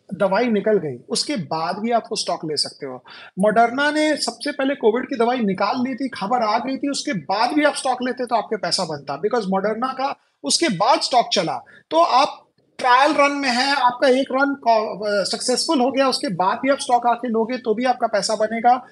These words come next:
और कई बार होता है कि आपको पहले नहीं लेना होता है, आप wait करो, उसका successful हो जाए फिर आप ले लो, फिर भी बहुत run रहती है आगे। फिर Glaxo consumer की एक company, एक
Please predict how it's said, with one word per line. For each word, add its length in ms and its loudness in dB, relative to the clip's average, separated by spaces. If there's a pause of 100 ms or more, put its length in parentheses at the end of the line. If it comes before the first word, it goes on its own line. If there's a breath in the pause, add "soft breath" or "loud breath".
(240 loud breath)
और 180 0
कई 160 4
बार 160 4
होता 180 2
है 60 2
कि 80 -2
आपको 300 -2
पहले 360 -2
नहीं 160 2
लेना 200 0
होता 240 -4
है, 60 -2
आप 300 -10
wait 240 2
करो, 260 -4
उसका 320 -4 (340)
successful 580 -2
हो 140 0
जाए 160 2
फिर 240 0
आप 200 -2
ले 60 -4
लो, 80 -2
फिर 180 -4
भी 120 0
बहुत 260 2
run 240 -2
रहती 260 -4
है 80 -2
आगे। 160 -6
फिर 460 -10
Glaxo 600 -2
consumer 380 2
की 160 -4
एक 80 -6
company, 380 0
एक 220 -2